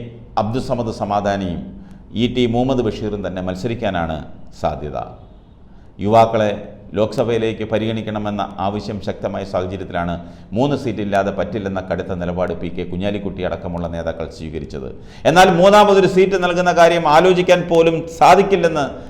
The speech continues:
യു ഡി എഫ് യോഗത്തിൽ കോൺഗ്രസ് നേതാക്കൾ തുറന്നടിച്ചതോടെയാണ് നയം തിരുത്തിയത്. സീറ്റ് മോഹികളുടെ കണ്ണിൽ പൊടിയിടുക എന്ന തന്ത്രമാണ് കോൺഗ്രസ് നേതൃത്വത്തിൻ്റെ അറിവോടെ മുതിർന്ന നേതാക്കൾ പയറ്റിയതെന്നുള്ളത് വ്യക്തമാണ്.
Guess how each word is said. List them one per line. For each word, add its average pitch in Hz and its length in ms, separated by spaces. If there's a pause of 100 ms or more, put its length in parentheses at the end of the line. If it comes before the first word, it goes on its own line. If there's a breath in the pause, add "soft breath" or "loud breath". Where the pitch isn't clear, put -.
(140 loud breath)
യു 160 100
ഡി 180 100
എഫ് 165 140
യോഗത്തിൽ 165 380
കോൺഗ്രസ് 160 460
നേതാക്കൾ 160 340 (120)
തുറന്നടിച്ചതോടെയാണ് 156 920
നയം 135 260
തിരുത്തിയത്. 113 460 (480 loud breath)
സീറ്റ് 139 220
മോഹികളുടെ 135 440
കണ്ണിൽ 127 320
പൊടിയിടുക 127 560
എന്ന 120 560
തന്ത്രമാണ് 113 480 (360 loud breath)
കോൺഗ്രസ് 113 440
നേതൃത്വത്തിൻ്റെ 107 460
അറിവോടെ 104 340
മുതിർന്ന 104 380
നേതാക്കൾ 95 520 (300 loud breath)
പയറ്റിയതെന്നുള്ളത് 98 880 (240)
വ്യക്തമാണ്. 80 560